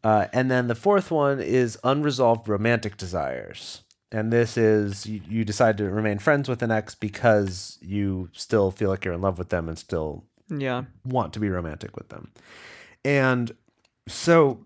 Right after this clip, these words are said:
Speaker 1: first of all, they identified these four reasons. And like, like we were saying, you might have some of each of those.
Speaker 2: Mm.
Speaker 1: But if you get really honest with yourself, you might see, like, I think I'm definitely more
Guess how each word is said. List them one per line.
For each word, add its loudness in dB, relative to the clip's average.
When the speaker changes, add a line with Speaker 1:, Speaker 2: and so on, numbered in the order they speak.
Speaker 1:
first 2
of -4
all, 6
they 6
identified 4
these -2
four 0
reasons. 0
And 0
like, 2
like 0
we 2
were 2
saying, -2
you -2
might -2
have 0
some -2
of -2
each -2
of -4
those. 0
Speaker 2:
Mm. -12
Speaker 1:
But 6
if -2
you -4
get 0
really -2
honest -4
with -8
yourself, 2
you -2
might 0
see, -2
like, -4
I -20
think -10
I'm -6
definitely 0
more 2